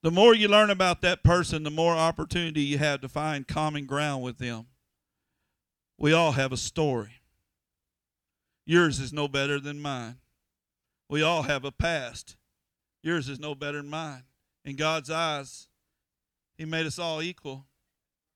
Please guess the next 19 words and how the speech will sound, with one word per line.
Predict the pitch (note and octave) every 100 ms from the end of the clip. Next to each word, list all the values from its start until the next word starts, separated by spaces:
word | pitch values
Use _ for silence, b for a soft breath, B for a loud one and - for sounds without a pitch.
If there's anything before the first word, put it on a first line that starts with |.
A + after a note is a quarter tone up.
| _ _ _ -
And | D#3
he | E3
loves | E3 E3 C3+
us | D#3 F3
all | E3 D#3+
the |
same. | D3 F#3 F3+ D3+ B2 _ _ _ _
Can | A3+
I | D#4
give | D4 A3+
you | F#3+
a |
wake-up | D#3 G#3 - G#3 -
call | G3+ G3
tonight, | F#3+ F#3+ G#3 G#3 - _ _ _ _
today? | - E3+ F#3 G3 E3+ _ _ _ _ _ _ _ _ D3
You're | G#3+
not | G#3 C3+ -
special. | - B2+ - A#3